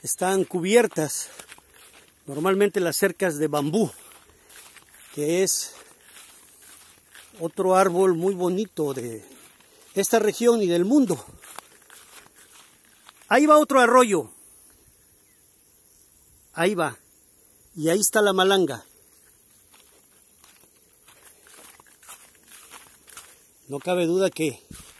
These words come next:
el agua es vida. Y la malanga sabe, mire, toda aquella parte. Y la malanga sabe dónde.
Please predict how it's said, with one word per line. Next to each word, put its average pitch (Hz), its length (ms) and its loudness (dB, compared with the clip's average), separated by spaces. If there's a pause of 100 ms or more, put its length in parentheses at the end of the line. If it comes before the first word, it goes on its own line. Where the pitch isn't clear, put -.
(560)
el 143 180 -4
agua 196 340 2
es 151 140 -4
vida. 180 380 -4 (1800)
Y 185 280 -4
la 185 160 2
malanga 214 500 4
sabe, 262 480 4 (260)
mire, 180 300 -2 (400)
toda 247 220 0
aquella 247 280 -2
parte. 180 480 -8 (460)
Y 160 80 -10
la 180 140 -6
malanga 208 460 -6
sabe 208 360 -4
dónde. 165 420 -10